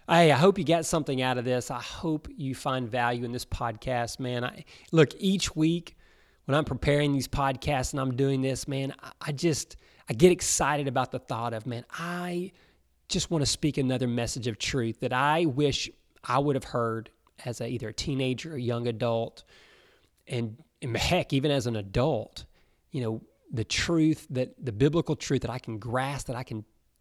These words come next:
truly apply to my life. So young people, man, I, I hope you're getting the benefit of this. And please, please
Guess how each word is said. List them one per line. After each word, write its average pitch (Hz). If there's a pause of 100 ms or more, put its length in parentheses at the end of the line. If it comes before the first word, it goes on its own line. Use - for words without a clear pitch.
(320)
truly 185
apply 135
to -
my 107
life. 117 (560)
So -
young 139
people, 131
man, 123
I, 123
I -
hope 117
you're 117
getting 113
the 107
benefit 113
of 110
this. 113 (600)
And 202
please, 214
please 185